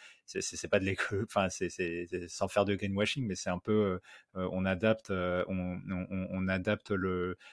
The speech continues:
l'in-, l'infrastructure vraiment uniquement aux besoins. Et donc, du coup, ça veut dire que tu, t'as, t'as plus de ressources qui sont provisionnées pour rien. Ça, c'est déjà un pas là-dessus, mais en fait, on, on fait pas ça en, <laughs> avec cette optique de, de,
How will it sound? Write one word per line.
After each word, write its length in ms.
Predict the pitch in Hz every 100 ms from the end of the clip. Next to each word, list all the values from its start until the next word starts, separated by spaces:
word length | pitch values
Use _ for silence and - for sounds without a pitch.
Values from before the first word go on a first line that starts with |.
| - 98
l'in-, 140 | 104
l'infrastructure 720 | 104 - 101 - 95 135 123
vraiment 360 | 90 95 104 110
uniquement 380 | 98 90 104 92
aux 60 |
besoins. 440 | 85 92 95 123 165
Et 80 | 98
donc, 160 | 95
du 120 | 92 92
coup, 300 | - 120 - -
ça 160 | - 90
veut 140 | 87
dire 240 | 87 101 -
que 720 | 98 87 87 85 87 90 - _
tu, 640 | - 92 87 87 85 85 -
t'as, 140 | 90
t'as 200 | - 104
plus 160 | - 123
de 80 | 110
ressources 460 | 92 98 - 117
qui 100 | -
sont 160 | - 95
provisionnées 460 | - 90 90 90
pour 160 | 85 87
rien. 200 | 95 120 - - -
Ça, 260 | - 95 85
c'est 200 | - 101
déjà 280 | 90 98 104
un 80 | 95
pas 200 | - 98
là-dessus, 320 | 87 - 131
mais 120 | 107
en 80 | 85
fait, 240 | - 123
on, 80 | 101 - - -
on 80 |
fait 160 | 104 107
pas 160 | 107 113
ça 320 | - 120 101 _
en, 280 | - 95 90
<laughs> 680 | - 117 - - - - -
avec 400 | 101 101 107 -
cette 260 | 98 104 -
optique 440 | 98 - 113 107
de, 680 | 101 90 90 87 87 85 85 85
de, 400 | 85 85 87